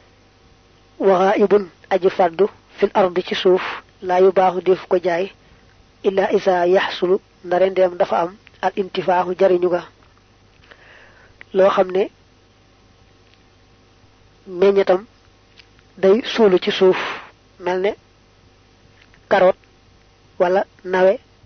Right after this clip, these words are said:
ak lu mel ne ñambi, bala ñu ko sañ a jaay, day fekk mu am ay xob ba dëgër. Ñu xam ne itam la war a suulu ci suuf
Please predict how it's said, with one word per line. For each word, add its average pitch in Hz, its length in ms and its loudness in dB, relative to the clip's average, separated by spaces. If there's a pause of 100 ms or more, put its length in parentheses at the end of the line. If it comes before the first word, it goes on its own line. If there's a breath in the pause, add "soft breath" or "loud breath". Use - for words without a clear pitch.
(240)
ak - 140 -12
lu 196 60 0
mel 190 120 2
ne 190 120 0
ñambi, 185 400 0 (1200 soft breath)
bala 185 140 2
ñu 202 80 0
ko 190 140 2
sañ 190 220 -2
a 180 60 -2
jaay, 180 320 -2 (1160)
day 175 100 2
fekk - 300 0
mu 185 180 -4 (240)
am 196 160 -2
ay 196 100 2
xob 202 220 0 (380)
ba 196 80 0
dëgër. 190 300 2 (1080)
Ñu 185 80 0
xam 185 200 0
ne 185 120 0
itam 190 280 -2 (1080)
la 190 100 4
war 208 100 6
a 202 60 2
suulu 185 300 2
ci - 140 -8
suuf 180 240 0